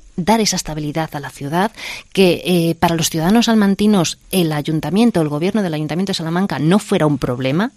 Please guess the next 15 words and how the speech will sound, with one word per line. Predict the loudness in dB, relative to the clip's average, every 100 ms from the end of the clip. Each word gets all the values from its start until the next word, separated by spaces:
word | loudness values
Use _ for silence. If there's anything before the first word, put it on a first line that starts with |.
| _
que | -6
es | -4
lo | -2
último | 0 -2 -2 -4
ya | -4
que, | -4 -8 -8
que | -12 -10
faltaba, | -8 -8 -4 -2 -2 -2 -6 -8 -14 -12 0
y | 4 6
eso, | 6 4 4 2 0
eh, | -2 -2 -2
repercute | -4 -2 -4 -2 -4 0 2 4
en | 4 4 2
mayor | 0 -2 0 0 -2 -10 -10
tranquilidad | -2 0 2 0 0 0 -2